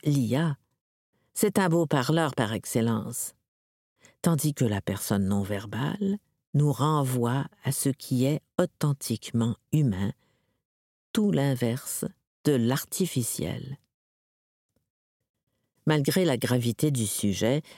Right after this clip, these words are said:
Jérémie diffuse une pensée décalée, souvent drôle. Pourquoi avoir choisi l'humour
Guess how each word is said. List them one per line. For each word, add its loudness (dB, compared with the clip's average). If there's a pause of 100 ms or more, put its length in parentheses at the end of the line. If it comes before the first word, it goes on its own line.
(260)
Jérémie 2
diffuse 0
une 2
pensée 0 (140)
décalée, 0 (140)
souvent 0
drôle. -6 (480)
Pourquoi -2
avoir 2
choisi 0
l'humour 0